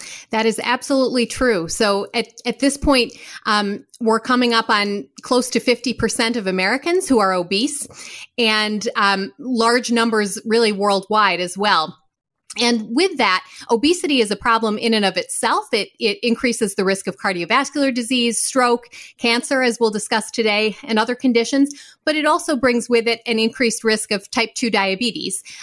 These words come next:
um, which is projected, if current trends would continue, type two diabetes, as I said, can be caused by obesity and is expected to affect one hundred percent of Americans, or would af-, affect a hundred percent of Americans if current trends continued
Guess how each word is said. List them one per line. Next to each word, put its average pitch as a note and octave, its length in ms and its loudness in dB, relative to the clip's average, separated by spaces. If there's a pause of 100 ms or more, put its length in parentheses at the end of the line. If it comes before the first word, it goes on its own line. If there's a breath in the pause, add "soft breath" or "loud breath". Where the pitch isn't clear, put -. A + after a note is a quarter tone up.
(120 loud breath)
um, G#3+ 280 0
which C4 220 0
is A#3 260 -2 (120)
projected, B3+ 560 0
if G#3 180 -4
current F#4 380 0
trends D4+ 320 2
would G#3+ 180 0
continue, A3+ 500 2
type D4 360 -4
two D#4 180 0
diabetes, A3 680 0 (720)
as G#3 120 -2
I A3 80 4
said, A3 400 0
can A#3 160 0
be A3 100 -2
caused A3+ 360 2
by G#3 160 2
obesity G#3 560 0 (220 loud breath)
and A#3 120 2
is A3+ 140 4
expected D4+ 580 -2
to A#3+ 140 2
affect A3+ 420 -2
one A#3 240 2
hundred D4+ 400 0
percent B3+ 460 0
of G#3+ 120 -6
Americans, G3 540 0
or G3 120 2
would C4 240 4
af-, - 140 -2 (120)
affect G3 380 -2
a G#3+ 100 -2
hundred A#3+ 320 0
percent G#3+ 340 0
of F3+ 60 -4
Americans F#3+ 560 0
if G#3+ 160 -4
current G3+ 280 0
trends G3 300 -2
continued F#3+ 600 -2